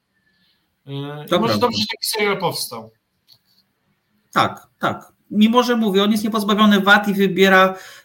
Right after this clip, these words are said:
Speaker 2: y, bardzo, y, taką hermetyczną drogę do tego, żeby tą historię opowiedzieć. Właśnie, y, slapstickowych żartów i, i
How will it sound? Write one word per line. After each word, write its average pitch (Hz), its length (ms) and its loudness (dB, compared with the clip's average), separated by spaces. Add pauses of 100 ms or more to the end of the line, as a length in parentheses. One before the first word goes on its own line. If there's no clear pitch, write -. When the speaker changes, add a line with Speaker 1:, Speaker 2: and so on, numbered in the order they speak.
(120)
Speaker 2:
y, 156 240 -2
bardzo, 185 560 0 (580)
y, - 40 -14
taką 190 520 0 (260)
hermetyczną 202 600 0
drogę 175 280 2
do 160 100 0
tego, 165 220 -4
żeby 156 180 -2
tą 156 140 -6
historię 160 320 -4
opowiedzieć. 143 580 -4 (220)
Właśnie, 170 520 0
y, 139 220 -4
slapstickowych 165 720 0
żartów 170 500 0
i, 156 380 -2
i 139 200 -2